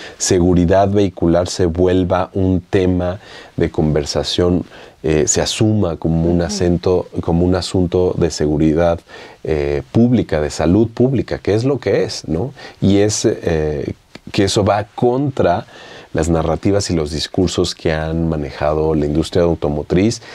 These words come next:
Speaker 1: desde su nacimiento, Monse. O sea, nosotros hemos venido analizando
Speaker 2: Ujú.
Speaker 1: esto desde, desde el, prácticamente desde el inicio,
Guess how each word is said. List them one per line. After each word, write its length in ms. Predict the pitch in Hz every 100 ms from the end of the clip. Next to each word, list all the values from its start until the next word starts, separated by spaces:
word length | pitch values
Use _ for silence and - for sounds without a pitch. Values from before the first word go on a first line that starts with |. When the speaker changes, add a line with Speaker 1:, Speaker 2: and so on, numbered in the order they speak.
| -
Speaker 1:
desde 420 | - 92 92 87 85
su 260 | - 92
nacimiento, 800 | 87 82 - 85 92 104 101 80
Monse. 300 | 69 67 -
O 60 | -
sea, 120 | 82
nosotros 420 | 82 - 107 107
hemos 240 | 107 107
venido 360 | 101 90 92 90
analizando 640 | 85 73 71 - 85 82 85
Speaker 2:
Ujú. 100 | - - - - - -
Speaker 1:
esto 600 | 92 92 - - 85 80 - - -
desde, 760 | 80 80 78 80 76 76 67 - _ - - - -
desde 380 | 95 90 85 85
el, 100 | 67 76
prácticamente 840 | 101 113 120 120 95 92 95 104 92
desde 160 | 82
el 120 | 76 76
inicio, 640 | 78 87 - 92 85 80